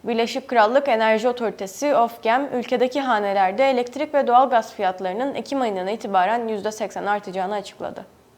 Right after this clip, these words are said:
İran Ekonomi Bakanı İhsan Handuzi, ülkenin petrol gelirlerinin geçen yıl oranla son beş ay içinde beş kat arttığını açıkladı.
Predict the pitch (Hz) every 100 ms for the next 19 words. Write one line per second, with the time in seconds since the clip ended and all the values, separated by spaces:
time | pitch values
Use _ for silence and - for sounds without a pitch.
0 | _ _ _ _ - - - - - -
1 | 269 269 302 262 254 262 269 240 226 220
2 | 254 302 247 214 262 233 226 220 226 202
3 | 247 302 - 247 262 269 302 294 247 -
4 | 294 269 226 208 190 190 247 254 220 247
5 | 254 214 196 214 220 196 247 269 262 240
6 | 240 240 208 185 190 220 262 240 233 -
7 | 233 220 202 - 202 190 185 - - -